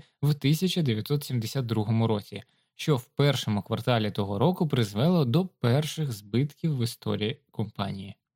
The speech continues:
З цього прикладу ми бачимо, скільки випробувань може випасти на долю великої американської компанії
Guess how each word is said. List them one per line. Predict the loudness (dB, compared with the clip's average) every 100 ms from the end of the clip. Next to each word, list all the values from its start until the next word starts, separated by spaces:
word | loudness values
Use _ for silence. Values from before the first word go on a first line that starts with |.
| _ _ _ _ _ _
З | 0
цього | 4 4 4
прикладу | 2 4 2 6
ми | 6 6
бачимо, | 4 0 0 0 -2
скільки | -8 -2 0 2 2
випробувань | 2 2 2 4 4 4
може | 4 4 2
випасти | 2 2 0 0 0
на | 2 2
долю | 2 4 4 4
великої | 4 2 2 0
американської | 0 0 0 0 -2 -10
компанії | -8 -2 4 6 6 2